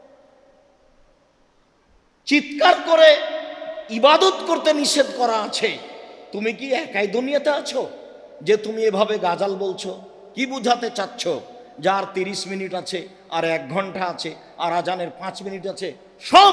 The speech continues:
প্রতারণা, সব আপনার নগদ মিথ্যে, রাসূলের উপর অপবাদ। আল্লাহ রাসূল বলছেন যে খানা হাজির হয়ে গেছে, আজান হয়েছে, খাও।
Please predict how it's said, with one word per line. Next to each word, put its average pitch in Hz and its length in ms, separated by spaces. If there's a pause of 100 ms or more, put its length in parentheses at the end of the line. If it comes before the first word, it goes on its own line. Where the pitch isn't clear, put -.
(160)
প্রতারণা, 240 500
সব 240 160
আপনার 240 260
নগদ 330 500
মিথ্যে, 247 500 (260)
রাসূলের 247 440
উপর 226 180
অপবাদ। 180 540 (560)
আল্লাহ 202 180
রাসূল 240 240
বলছেন 208 440
যে 226 100
খানা 185 420
হাজির 185 300
হয়ে 240 260
গেছে, 202 220
আজান 185 320
হয়েছে, 147 240
খাও। 139 280